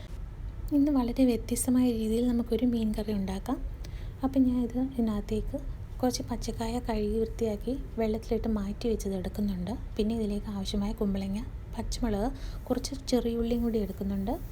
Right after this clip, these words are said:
പിന്നെ പുളിക്ക് ആവശ്യമായിട്ട് നമുക്ക് കുറച്ച് തക്കാളിയും കൂടി എടുക്കാം. പിന്നെ ഇതിനകത്തേക്ക് ഇടാനായിട്ട് കുടംപുളി കഴുകി വൃത്തിയാക്കി എടുക്കുന്നുണ്ട്. ആവശ്യമായ അരപ്പും കൂടി നമുക്കിതിൻ്റെ കൂടെ തന്നെ റെഡിയാക്കി എടുക്കാം. ഇതിൻ്റെ അരപ്പിന് ആവശ്യമായ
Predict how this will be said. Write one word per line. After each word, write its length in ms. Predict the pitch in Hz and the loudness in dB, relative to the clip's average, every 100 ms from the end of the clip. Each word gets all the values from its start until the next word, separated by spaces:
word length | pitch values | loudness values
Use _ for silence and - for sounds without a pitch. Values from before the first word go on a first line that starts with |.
| - - - - - | -8 -8 -8 -6 2
പിന്നെ 160 | 262 269 | 4 4
പുളിക്ക് 260 | 262 269 254 | 4 4 0
ആവശ്യമായിട്ട് 460 | 220 - 220 214 214 | 0 0 0 0 0
നമുക്ക് 200 | 208 196 196 | -2 0 -2
കുറച്ച് 280 | - 233 269 - - - - - - | 0 -2 -2 -6 -8 -6 -6 -6 0
തക്കാളിയും 420 | 254 254 240 233 226 | 0 2 0 2 0
കൂടി 120 | 214 | 0
എടുക്കാം. 260 | 185 - 262 269 - - - - - | 0 0 -2 -2 -8 -8 -8 -4 4
പിന്നെ 220 | 269 285 | 6 6
ഇതിനകത്തേക്ക് 480 | 262 254 240 247 240 | 4 2 2 2 2
ഇടാനായിട്ട് 500 | 226 226 220 214 240 302 - - - - - - - | 2 2 2 0 -2 -4 -4 -6 -8 -8 -10 -10 2
കുടംപുളി 400 | 262 262 254 269 269 | 6 6 6 4 2
കഴുകി 220 | 214 220 | 2 2
വൃത്തിയാക്കി 400 | 220 - 220 214 226 | 0 0 -2 0 -2
എടുക്കുന്നുണ്ട്. 520 | 185 - 202 190 196 302 - - - - - - - - 285 | -2 -2 -2 0 -2 -4 -6 -8 -8 -8 -8 -8 -8 -4 4
ആവശ്യമായ 400 | 269 269 277 254 254 | 6 6 4 4 4
അരപ്പും 280 | 220 214 233 240 | 0 0 0 2
കൂടി 120 | 240 | 2
നമുക്കിതിൻ്റെ 440 | 202 196 202 202 208 | 0 -2 0 0 0
കൂടെ 180 | 208 196 208 | -2 -2 -2
തന്നെ 200 | 208 254 247 | 0 2 2
റെഡിയാക്കി 400 | 190 196 190 180 | 2 0 -2 -4
എടുക്കാം. 260 | 175 - - - - - - - - - - - - - - - - - - - 262 | -4 -6 -8 -10 -8 -8 -8 -8 -8 -12 -10 -10 -8 -8 -8 -8 -8 -8 -8 -2 0
ഇതിൻ്റെ 240 | 294 277 254 | 2 0 0
അരപ്പിന് 320 | 233 233 247 226 | 0 2 4 4
ആവശ്യമായ 400 | 214 233 226 | 0 0 0